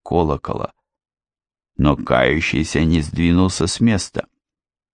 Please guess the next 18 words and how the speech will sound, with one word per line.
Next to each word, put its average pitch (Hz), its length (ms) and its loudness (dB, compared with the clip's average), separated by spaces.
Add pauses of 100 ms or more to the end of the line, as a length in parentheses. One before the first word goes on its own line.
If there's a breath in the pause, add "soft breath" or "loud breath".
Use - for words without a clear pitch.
«А 104 60 4
епитимия, 101 840 2
отец?» - 640 -6 (1200)
«Иди». 107 540 2 (1500)
Монах 85 340 4
не 87 120 4
отважился 85 720 2
напрасно 78 600 0
произнести 71 680 0
имени 73 300 4
Господа. - 640 -6 (960)
Он 95 180 6
откашлялся, 92 800 0
чтобы 80 340 0
скрыть 82 360 -2
неловкость, 80 720 0
и - 140 -2
продолжил. 78 760 0